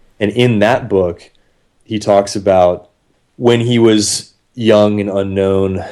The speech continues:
and s-, poor and scraping away at, at his craft, he spent, uh, time in a cabin, um, in the woods, uh, with a typewriter, just rewriting word for word, uh,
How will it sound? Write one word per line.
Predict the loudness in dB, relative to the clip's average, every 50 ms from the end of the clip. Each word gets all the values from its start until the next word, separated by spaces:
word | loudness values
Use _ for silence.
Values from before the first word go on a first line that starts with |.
| -18 -20 -14
and | -8 -6 -4 -2 -2 -2 -2 -4 -6
s-, | -6 -4 -4 -4 -4 -6 -10 _
poor | -6 0 2 4 6 6 6 4 4 2
and | -2 -4
scraping | -6 -2 2 2 2 2 2 -2 -4
away | -2 0 2 2 2 2 2 2 0
at, | -2 -2 -4
at | -6 -4 -4
his | -4 -6
craft, | -6 -2 0 2 4 4 4 4 2 0 -4 -18 _ _
he | -20 -16 -10 -8 -6
spent, | -6 -6 -2 0 0 2 2 0 -4 -8 -20 _ _ _ _ _ _ _ _ _ _ _ -2
uh, | 0 2 4 4 2 2 0
time | -2 -4 -2 0 2 2 2
in | 0 -2
a | -4
cabin, | -6 -4 -2 2 2 2 2 0 -2 -4 -6 -10 -14 _ _
um, | -8 -6 -2 0 0 0 -2 -4 -8 -8 -10
in | -6 -2
the | 0 2
woods, | 4 4 4 6 4 2 0 -2 -8 -14 -14 -16 _ -12
uh, | -8 -6 -4 -2 0 0 -2 -2 -4
with | -4 -2 0 0
a | 0
typewriter, | 0 0 0 0 0 2 2 4 4 4 4 2 0 -2 -6 -18 _ _ _ _ _ _ _ _ _ _ _ _ -2
just | 2 2 2 2 0 -4 -10 -14 _
rewriting | -10 -6 -4 -2 0 0 0 2 2 0 0 -2 -2 0 2 4 4 4 2 0 -2 -2 -6 -10 -14 -16 -18 _ _ _ _ _ _ _ _
word | -4 0 2 2 2 0
for | -2 -2 0
word, | 0 2 2 2 4 4 2 2 0 -2 -6 -14 -16 _ _ _ _ _ _ _ _ _ _ _
uh, | -6 -2 -2 0 0 -2